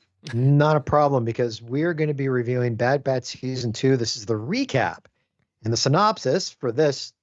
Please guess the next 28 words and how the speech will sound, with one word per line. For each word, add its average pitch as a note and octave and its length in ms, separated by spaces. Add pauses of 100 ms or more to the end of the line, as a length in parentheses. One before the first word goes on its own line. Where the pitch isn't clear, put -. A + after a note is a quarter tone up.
(380)
all A2+ 280
recap G#2+ 380
episode G2+ 440
is, G#2+ 160
"Months C4 320
have F#3 160
passed A2 520 (220)
since C3 260
the C3 120
events B2+ 300
of C3+ 100
Kamino, G#2+ 560
and A2+ 100
the A2 60
Bad F3+ 340
Batch D#3 280
continue G#3+ 500
their F#3+ 160
journey C#3 340
navigating C#3+ 540
the A#2 100
Empire A#2+ 460 (300)
after D3 280
the D#3+ 80
fall D#3 240
of D3 60
the C#3 80
Republic. C3+ 520